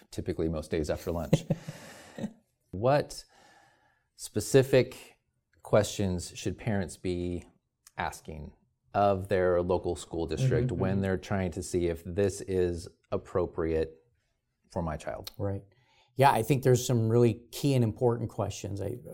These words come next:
Speaker 2: if I were a parent, um, of a four-year-old, I, I'm obviously a parent, all my children are much older than four now, but I, I would ask some really, uh, important questions.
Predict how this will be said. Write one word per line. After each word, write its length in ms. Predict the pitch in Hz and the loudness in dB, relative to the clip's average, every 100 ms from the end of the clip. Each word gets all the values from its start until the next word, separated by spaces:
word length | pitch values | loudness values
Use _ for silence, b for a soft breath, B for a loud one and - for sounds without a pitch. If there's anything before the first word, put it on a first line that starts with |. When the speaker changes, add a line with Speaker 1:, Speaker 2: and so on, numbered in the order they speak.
| - | -8
Speaker 2:
if 160 | 127 | 0
I 120 | 120 123 | 4 6
were 100 | 120 | 6
a 60 | |
parent, 460 | - 127 120 120 123 B B B - | 4 0 2 2 -2 B B B -6
um, 500 | 107 101 98 95 95 _ - | -2 -2 -2 -6 -8 _ -6
of 160 | - 113 | 0 2
a 80 | 110 | 2
four-year-old, 600 | - 123 113 104 104 110 | 4 4 6 2 0 0
I, 220 | 98 120 | -4 -4
I'm 200 | 104 98 | -6 -4
obviously 400 | - 101 101 110 | -4 -4 -4 -4
a 60 | 95 | -4
parent, 480 | - 113 104 110 - - | -2 -2 -2 -6 -14 -16
all 140 | - 104 | -6 -4
my 140 | 104 | -2
children 360 | 98 107 101 98 | -4 -6 -4 -4
are 160 | 98 95 | -6 -4
much 240 | 113 98 | -4 -2
older 240 | 107 104 101 | -4 -2 -2
than 120 | 98 | -4
four 220 | - 101 | -6 -8
now, 260 | 98 98 98 b b b b | -6 -4 -6 b b b b
but 340 | 107 113 - b b b b _ _ - | 2 2 2 b b b b _ _ 4
I, 200 | 120 123 | 8 8
I 100 | 113 | 6
would 120 | 117 117 | 6 6
ask 200 | 113 - | 4 2
some 160 | 117 | 0
really, 480 | 110 110 110 110 104 110 - | 2 4 4 4 0 -6 -6
uh, 200 | 107 98 98 | -4 -4 -6
important 500 | - 110 - 117 110 | -2 -2 2 2 2
questions. 640 | 104 110 101 - 107 107 | -2 -4 -4 -8 -8 -8